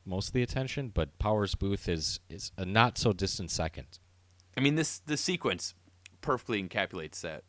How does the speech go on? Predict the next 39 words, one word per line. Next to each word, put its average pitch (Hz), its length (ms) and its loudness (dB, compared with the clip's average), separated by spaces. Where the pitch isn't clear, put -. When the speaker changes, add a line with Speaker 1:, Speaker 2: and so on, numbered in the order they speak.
Speaker 2:
right? 101 240 2
Like, 92 120 -2
we 95 140 -2
have, 95 420 4
um, 82 540 -2
we 113 100 -4
have 117 120 4
Val 117 200 8
Kilmer's 101 440 0
line. 92 340 0
We 104 100 -2
have 104 200 0
the 98 200 -2
Doc 101 340 0
Holliday, 95 500 2
"I'm 101 180 -2
your 92 80 -4
Huckleberry" 95 460 -4
line. 80 420 -6
But, 107 160 4
like, 101 360 2
Curly 180 300 6
Bill 165 220 10
at 160 80 -2
the 180 120 4
end, 123 200 8
"Don't 131 240 6
mind 165 260 8
him." 196 260 8
Like, 156 160 8
he's 190 200 4
so 226 280 8
much 226 220 8
charisma 226 580 6
when 160 120 8
he 135 100 4
says 127 220 4
Speaker 1:
Yeah. 76 80 0
Speaker 2:
that. 92 260 2